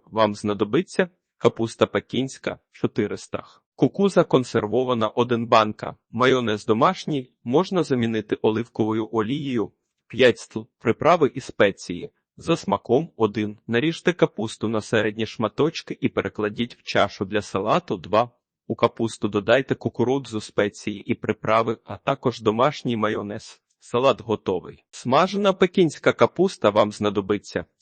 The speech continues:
капуста пекінська, один качан, цибулина, один ш соєвий соус, два стл кунжут, два стл – рослинна олія за смаком, приправи і спеції. За смаком. Один,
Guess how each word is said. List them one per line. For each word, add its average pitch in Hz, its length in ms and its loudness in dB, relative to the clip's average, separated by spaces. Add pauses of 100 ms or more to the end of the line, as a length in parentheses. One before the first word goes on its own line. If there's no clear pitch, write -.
капуста - 480 0
пекінська, - 560 -2
один 113 340 0
качан, 104 540 0
цибулина, 107 640 -2 (100)
один 123 340 -2
ш - 140 -14
соєвий 107 420 0
соус, - 480 -8 (300)
два 110 180 4
стл - 220 -12
кунжут, 107 640 -6 (200)
два 127 320 0
стл – - 260 -8 (220)
рослинна 175 640 -2
олія 113 460 0
за 104 120 -2
смаком, 147 500 -2
приправи 117 500 0
і 117 140 -12
спеції. 82 720 -4 (280)
За 160 160 -2
смаком. 165 600 0
Один, 120 420 -2